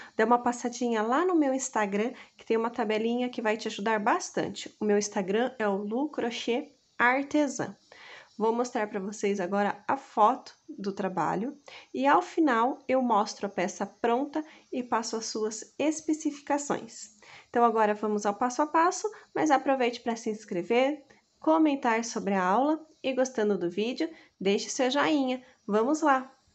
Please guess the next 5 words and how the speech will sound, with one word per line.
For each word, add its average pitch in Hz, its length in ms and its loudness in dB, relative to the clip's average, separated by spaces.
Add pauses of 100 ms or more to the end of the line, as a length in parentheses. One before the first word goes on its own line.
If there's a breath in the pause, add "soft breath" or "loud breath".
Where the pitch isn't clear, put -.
(1600 soft breath)
Vou 233 200 -2
iniciar 269 420 0
o 240 40 2
meu 220 140 2
trabalho 208 680 2